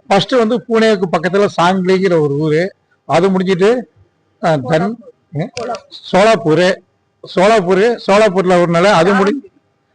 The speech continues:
அதுக்கு தாவான்கரைங்கிற ஒரு ஊரு, அது முடிஞ்சு பெங்களூர் மல்லேஸ்வரத்துல இருந்துச்சு.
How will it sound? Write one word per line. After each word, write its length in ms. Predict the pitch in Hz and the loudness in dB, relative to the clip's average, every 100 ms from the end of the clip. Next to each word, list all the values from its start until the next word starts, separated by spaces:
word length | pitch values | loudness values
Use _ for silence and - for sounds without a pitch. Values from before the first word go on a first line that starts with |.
| - | -2
அதுக்கு 280 | 170 196 208 | 0 2 2
தாவான்கரைங்கிற 840 | 180 196 214 185 175 175 170 165 156 | 2 2 2 2 0 0 0 0 0
ஒரு 180 | 156 | 0
ஊரு, 200 | 147 156 185 - _ - | -2 -2 -2 -6 _ -4
அது 240 | 160 196 | 0 2
முடிஞ்சு 260 | 190 208 180 | 2 0 0
பெங்களூர் 380 | 180 196 196 170 | 0 2 0 2
மல்லேஸ்வரத்துல 600 | 160 185 170 156 143 147 | 2 0 0 -2 -2 -4
இருந்துச்சு. 320 | 135 131 | -4 -4